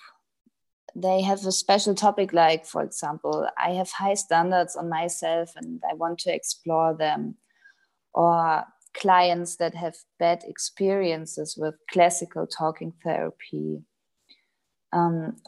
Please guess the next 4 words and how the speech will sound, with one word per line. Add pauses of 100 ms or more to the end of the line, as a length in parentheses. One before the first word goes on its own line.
(120)
for (1080)
hypothetical,
out-of-the-box
thought,